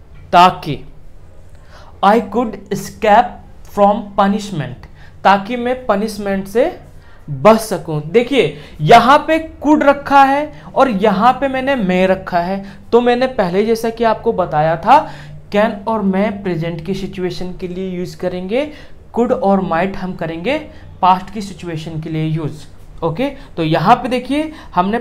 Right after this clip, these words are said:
पास्ट indefinite से sentence बनाया है, यानी कि second form of the verb का यूज़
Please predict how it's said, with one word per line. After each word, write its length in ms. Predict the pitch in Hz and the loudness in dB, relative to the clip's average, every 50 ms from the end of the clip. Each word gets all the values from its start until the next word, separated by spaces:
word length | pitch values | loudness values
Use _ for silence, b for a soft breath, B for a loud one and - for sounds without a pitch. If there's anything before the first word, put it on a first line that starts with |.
| - - | -2 0
पास्ट 400 | - 185 208 214 214 - - - 202 | 2 4 4 4 2 -2 -10 -6 -4
indefinite 640 | 202 196 196 202 208 208 208 208 208 214 220 226 220 | -2 0 2 2 4 2 2 0 -2 -4 -4 -4 -4
से 180 | 220 226 220 220 | -2 -2 -2 -2
sentence 480 | 220 208 196 196 196 196 202 202 196 185 | -4 -4 -4 -4 -4 -6 -6 -8 -8 -8
बनाया 340 | 175 170 160 165 170 175 | -8 -6 -4 -4 -4 -2
है, 100 | 196 208 214 | -2 -2 -4
यानी 240 | 202 175 175 185 175 | -4 -6 -6 -8 -8
कि 200 | - 247 277 285 277 B B B - - | -8 -8 -8 -8 -10 B B B -10 -6
second 300 | 175 170 165 196 196 196 | -6 -6 -4 -4 -6 -6
form 180 | 196 196 185 190 | -6 -6 -4 -4
of 140 | 180 175 160 151 | -4 -4 -4 -4
the 80 | 185 180 160 | -4 -2 -2
verb 260 | 160 160 156 156 156 - | -2 -2 -4 -4 -4 -4
का 80 | 180 | -4
यूज़ 300 | 175 170 160 151 151 - | -2 -2 -2 -4 -6 -6